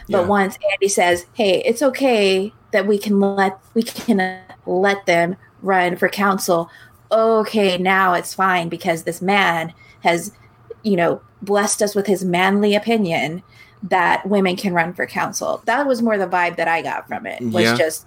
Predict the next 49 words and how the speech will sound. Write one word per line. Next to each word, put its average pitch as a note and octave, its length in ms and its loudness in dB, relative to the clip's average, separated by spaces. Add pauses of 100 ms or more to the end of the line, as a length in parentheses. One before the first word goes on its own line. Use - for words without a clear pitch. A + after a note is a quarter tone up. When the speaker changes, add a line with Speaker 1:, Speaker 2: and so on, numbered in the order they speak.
(160)
Speaker 2:
and G#2 140 0
I G#2+ 80 0
can G#2 160 -4
see A2+ 120 -2
Speaker 1:
a B2+ 60 6
Speaker 2:
that. F#3+ 100 4
Speaker 1:
man F3+ 300 4 (160)
saying E3 380 -2
that. D3+ 320 -4 (600)
Speaker 2:
I A2+ 120 0
can A2 120 0
see A#2+ 200 0
that. G2+ 240 0
I C3 80 0
was D3+ 180 0
looking B2 300 -2
at A2 100 0
it G#2 100 -2
more G#2+ 520 0 (340)
that G#2 460 0
it G#2 140 0
was, G2 400 -2 (540)
it C3 120 4
was A2+ 160 0
him B2+ 200 2
giving A2 260 0
his A2 180 2
opinion G#2+ 460 0
just G2 200 -4
because G2 320 0
he's G2+ 160 -2
the G2+ 80 -2
main F#2+ 220 -2
character G2 420 0
of F#2 80 0
the F2 120 -10
show. A2 500 0 (800)
Speaker 1:
Mm-hmm. G#3 400 2 (140)
Speaker 2:
But A#2 260 0
yeah, A2+ 300 2
you A2 180 2
can G#2+ 180 -2
look G#2+ 200 0
at G2+ 100 4
it G2+ 120 -2
that G2+ 180 0
way F#2+ 180 4
too. F#2 380 0
He's, F#2+ 280 -4